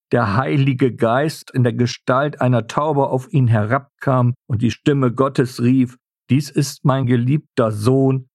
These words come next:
geschieht Ähnliches auch bei uns, wenn wir uns für den Herrn Jesus Christus entscheiden. Dann werden wir mit dem Heiligen Geist getauft,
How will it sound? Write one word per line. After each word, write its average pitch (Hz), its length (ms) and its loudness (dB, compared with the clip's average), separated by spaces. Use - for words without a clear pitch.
geschieht 151 460 0
Ähnliches 165 560 0
auch 139 180 -2
bei 117 260 -2
uns, 135 400 0
wenn 139 160 2
wir 143 140 2
uns 139 200 0
für 139 140 2
den 123 180 2
Herrn 123 180 2
Jesus 123 380 0
Christus 127 540 -2
entscheiden. 104 760 -2
Dann 120 200 0
werden 151 240 2
wir 151 100 2
mit 131 160 -2
dem 123 200 2
Heiligen 127 460 0
Geist 131 560 -2
getauft, 139 600 -2